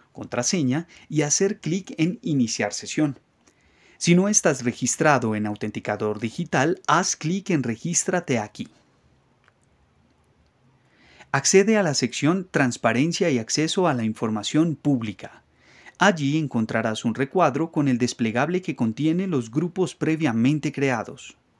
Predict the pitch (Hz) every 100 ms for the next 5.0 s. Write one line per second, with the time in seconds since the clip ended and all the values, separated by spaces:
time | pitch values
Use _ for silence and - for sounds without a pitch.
0 | _ _ _ - - _ _ _ - -
1 | 110 113 190 151 113 113 110 - 110 107
2 | 117 143 165 147 117 110 - 117 - 107
3 | 107 110 151 139 104 120 107 117 127 143
4 | 113 104 - 107 104 104 135 165 123